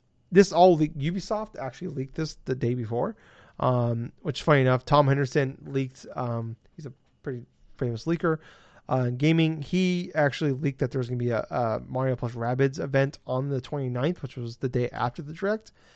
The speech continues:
But some people didn't think it would be there, be, would, would be here, but it ended up obviously being there. Um,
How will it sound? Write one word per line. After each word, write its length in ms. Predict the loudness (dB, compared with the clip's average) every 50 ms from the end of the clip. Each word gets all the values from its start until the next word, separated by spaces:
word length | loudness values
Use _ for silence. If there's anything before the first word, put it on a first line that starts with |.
| _ -20 -20 -20 -20 _ _ _ _ _ _ _ _ _ _ _ _ _ _ _ _ 4
But 400 | 6 8 8 8 6 4 _ _ _ _ _ _ _ _ _ -8
some 140 | -4 2 4
people 200 | 8 10 12 12
didn't 200 | 12 12 10 8
think 120 | 6 6
it 40 | 8
would 120 | 6 6
be 140 | 8 6 8
there, 280 | 10 10 10 10 8 8
be, 160 | 8 6 6
would, 260 | 8 8 6 4 4
would 200 | 4 2 4 6
be 140 | 8 8 8
here, 260 | 10 10 10 10 8
but 160 | 8 8 6
it 120 | 6 6 4
ended 140 | 6 6 4
up 140 | 4 2
obviously 380 | 0 0 2 2 0 0 0 4
being 300 | 6 8 8 8 8 8
there. 380 | 8 8 8 6 4 2 2 2
Um, 480 | 4 6 6 6 6 4 2 0 -2